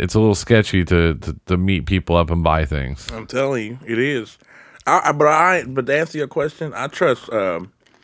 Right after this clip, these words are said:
Speaker 2: for his Facebook Marketplace better than I trust, um, uh,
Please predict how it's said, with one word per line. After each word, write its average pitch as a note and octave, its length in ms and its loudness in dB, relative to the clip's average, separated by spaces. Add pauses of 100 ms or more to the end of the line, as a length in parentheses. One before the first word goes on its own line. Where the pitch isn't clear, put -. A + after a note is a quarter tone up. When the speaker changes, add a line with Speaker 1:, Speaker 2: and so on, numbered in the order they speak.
(640)
Speaker 2:
for A#2 140 0
his B2+ 100 2
Facebook B2+ 380 0
Marketplace G#2 580 -2
better F2 420 -2
than F2 340 -8
I E2+ 100 -4
trust, E2+ 400 -6
um, D#2+ 460 -12 (840)
uh, D2 300 -8